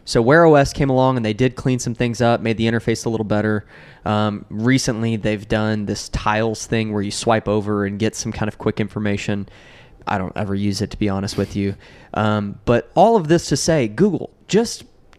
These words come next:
just make a good watch. And, and, and maybe this patent is old and maybe this doesn't have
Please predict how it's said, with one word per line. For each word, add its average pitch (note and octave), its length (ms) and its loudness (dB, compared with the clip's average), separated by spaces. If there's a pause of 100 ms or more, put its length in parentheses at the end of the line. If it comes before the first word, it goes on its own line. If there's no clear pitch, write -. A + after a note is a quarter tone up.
(140)
just C4+ 240 -2
make A3+ 260 2
a F3+ 120 4
good C3 360 4
watch. B2 560 -2 (760)
And, D#3+ 240 2
and, D#3 240 0 (120)
and C#3+ 240 2
maybe G#3 460 4 (100)
this D#3 320 2
patent D3 480 0
is C3+ 140 2
old B2+ 320 4
and A#2 120 0
maybe B2+ 220 2
this A#2 240 -2
doesn't A#2+ 340 -2
have A2+ 440 -2